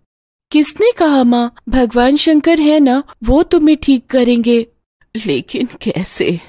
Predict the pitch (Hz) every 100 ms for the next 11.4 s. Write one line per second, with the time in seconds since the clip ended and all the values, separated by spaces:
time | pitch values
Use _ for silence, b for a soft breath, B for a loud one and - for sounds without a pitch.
0 | - 262 185 131 127 175 220 233 - 220
1 | 196 202 - 90 110 160 - - 160 190
2 | 196 _ - 220 B B B B - 214
3 | - 180 - 175 - 220 214 220 269 262
4 | 320 339 - - - - 269 208 - -
5 | - - 208 - - - - - _ _
6 | _ - 294 339 - 403 - 320 330 370
7 | 330 302 277 262 262 262 240 240 240 -
8 | 349 330 370 330 277 277 269 285 269 269
9 | 247 240 240 - _ - 240 226 240 254
10 | 269 254 240 247 247 254 247 240 233 233
11 | 240 247 277